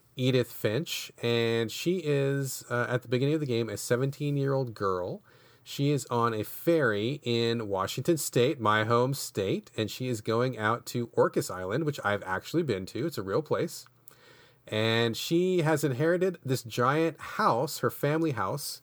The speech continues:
the Finch house. Um, so apparently everybody else is dead. She's inherited it. She goes out there.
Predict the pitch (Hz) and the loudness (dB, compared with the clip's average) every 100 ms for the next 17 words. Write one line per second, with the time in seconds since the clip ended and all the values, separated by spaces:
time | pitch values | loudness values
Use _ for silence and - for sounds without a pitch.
0 | - 107 - 180 156 - 95 156 - - | -12 -4 2 2 2 -4 -2 -2 -4 -8
1 | - - - - - 127 127 127 120 _ | -14 -20 -20 -20 -8 0 2 0 -4 _
2 | _ _ _ _ - - - - 123 123 | _ _ _ _ -20 -20 -2 4 6 4
3 | 131 156 160 151 135 139 139 135 127 107 | 4 4 4 4 2 4 4 4 0 -2
4 | - 170 160 143 123 113 117 135 135 135 | 2 4 4 0 -2 -2 0 2 2 0
5 | 123 117 110 107 113 127 131 147 135 131 | 0 -2 2 2 4 2 2 2 2 2